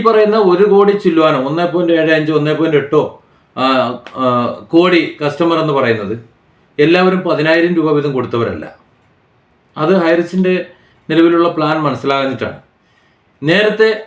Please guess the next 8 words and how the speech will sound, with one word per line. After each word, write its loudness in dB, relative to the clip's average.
അറുന്നൂറ്റി 2
ചില്ലുവാനം 2
രൂപ 2
കൊടുത്ത് 0
ജോയിൻ 4
ചെയ്തവരുണ്ട്. -2
അതിനുശേഷം 0
ഇപ്പോ -2